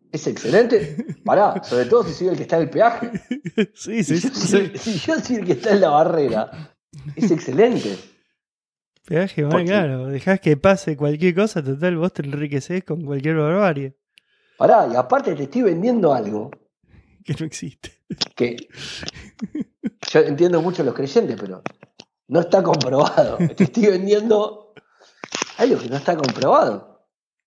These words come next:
Speaker 2: Claro.
Speaker 1: Entonces, pará, te vendo algo que no existe, que no está científicamente comprobado,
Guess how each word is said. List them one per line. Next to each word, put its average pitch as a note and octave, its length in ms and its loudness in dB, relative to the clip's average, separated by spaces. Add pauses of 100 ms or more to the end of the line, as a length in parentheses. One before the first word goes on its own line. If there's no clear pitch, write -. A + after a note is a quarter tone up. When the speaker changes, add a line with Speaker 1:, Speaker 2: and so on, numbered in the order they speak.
(360)
Speaker 2:
Claro. C3 260 0 (1000)
Speaker 1:
Entonces, F#3+ 300 -6
pará, - 360 0
te D#3 120 -4
vendo B3+ 320 4
algo A#2 440 -2 (340)
que F#2+ 140 -16
no G#2 340 -2
existe, - 680 -4 (300)
que - 120 -18
no B2 180 -2
está - 580 -2 (1040)
científicamente C3+ 800 -2
comprobado, A#2+ 880 0